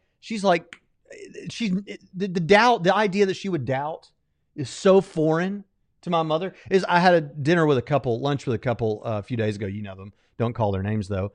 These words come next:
And the, the, the, the young lady in this, uh, relationship is experiencing some doubt i-,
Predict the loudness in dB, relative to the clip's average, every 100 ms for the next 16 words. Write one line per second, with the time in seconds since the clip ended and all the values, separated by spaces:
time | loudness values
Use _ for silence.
0 | _ _ _ -2 0 -2 -6 -2 -2 -2
1 | -2 -2 -2 -6 -8 -8 -10 -18 -20 -8
2 | -2 0 4 4 4 2 0 -2 -6 _
3 | _ _ -18 -8 -4 0 0 -2 -6 -6
4 | -6 -6 -8 0 0 0 -2 -6 -6 -8
5 | -6 -2 0 0 -6 _ _ _ _ _
6 | -20